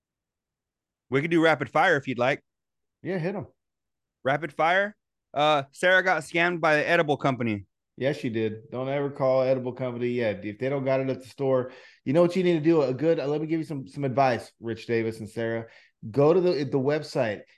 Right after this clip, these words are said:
Speaker 2: They'll have a tool for a store locator that carries their product.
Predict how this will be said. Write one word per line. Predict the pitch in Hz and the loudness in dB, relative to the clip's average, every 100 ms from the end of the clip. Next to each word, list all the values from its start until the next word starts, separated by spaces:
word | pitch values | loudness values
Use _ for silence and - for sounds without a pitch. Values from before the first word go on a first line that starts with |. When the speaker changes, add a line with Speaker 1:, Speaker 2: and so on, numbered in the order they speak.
| _ | _
Speaker 2:
They'll | 127 127 | 0 2
have | 147 143 | 2 0
a | |
tool | 139 - 160 156 | -4 0 0 0
for | 147 139 | -2 -4
a | |
store | 135 156 156 | -4 -2 0
locator | 156 131 120 123 110 110 | 2 2 0 -4 -2 -4
that | 107 | -6
carries | - 139 143 123 | -4 -2 -2 -2
their | 139 | -4
product. | 131 143 135 110 90 | -2 0 2 0 -6